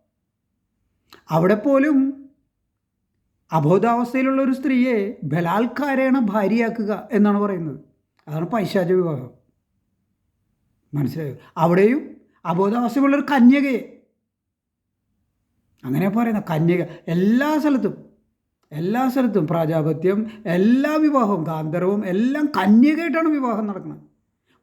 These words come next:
മറിയ കന്യകയായിരുന്നില്ല, മറിയ ഗർഭിണിയായിരുന്നു. ഗർഭിണിയായ ഒരു സ്ത്രീയെ ഒരിക്കലും കന്യകയുടെ ലിസ്റ്റിൽ പെടുത്താൻ പറ്റില്ല നമുക്ക്. കാരണം അവർ ഒരു സ്ത്രീയല്ല,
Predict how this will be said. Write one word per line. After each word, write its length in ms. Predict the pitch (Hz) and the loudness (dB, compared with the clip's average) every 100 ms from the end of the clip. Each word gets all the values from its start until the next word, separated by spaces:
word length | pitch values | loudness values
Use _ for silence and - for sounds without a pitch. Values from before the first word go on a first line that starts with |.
| 156 | -4
മറിയ 240 | 151 185 220 | 2 2 2
കന്യകയായിരുന്നില്ല, 600 | 285 247 269 285 302 294 233 | 4 4 4 2 0 2 0
മറിയ 160 | 190 208 214 | 0 0 0
ഗർഭിണിയായിരുന്നു. 640 | 254 190 196 254 277 220 156 - _ _ - 143 | 0 0 0 0 0 -2 -6 -10 _ _ -12 -8
ഗർഭിണിയായ 460 | 165 147 240 269 277 | -4 0 0 0 0
ഒരു 100 | 269 269 | 0 0
സ്ത്രീയെ 360 | 311 277 277 233 226 - - 175 | 0 0 2 -2 -4 -12 -4 2
ഒരിക്കലും 420 | 226 240 302 302 294 | 2 2 2 2 2
കന്യകയുടെ 680 | 247 247 254 262 262 254 262 262 240 | 4 4 2 -2 -2 -2 -4 -4 -2
ലിസ്റ്റിൽ 280 | 240 240 220 | -2 -2 -2
പെടുത്താൻ 300 | 233 - 196 185 | -4 -4 -4 -4
പറ്റില്ല 200 | 160 151 | -4 -6
നമുക്ക്. 180 | 131 113 - _ _ _ _ _ _ _ _ _ _ - | -8 -12 -20 _ _ _ _ _ _ _ _ _ _ -4
കാരണം 260 | 160 202 262 | 0 2 2
അവർ 140 | 196 214 269 | 2 2 2
ഒരു 120 | 240 247 | 2 0
സ്ത്രീയല്ല, 360 | 302 302 294 | 0 0 0